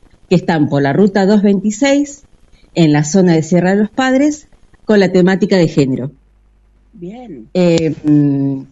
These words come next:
Speaker 1: la idea es que cada una tenga una modalidad o un tipo de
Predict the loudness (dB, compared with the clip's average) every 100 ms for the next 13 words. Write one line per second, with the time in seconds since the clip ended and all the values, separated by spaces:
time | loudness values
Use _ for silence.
0 | -20 _ _ _ 2 4 4 4 2 2
1 | -2 -2 0 0 0 0 0 -2 -8 _
2 | _ _ _ 2 4 4 2 -2 -4 0
3 | 2 2 2 2 2 2 0 -4 -8 -4
4 | 0 2 2 0 0 -2 -4 -6 -2 0
5 | 2 2 0 -4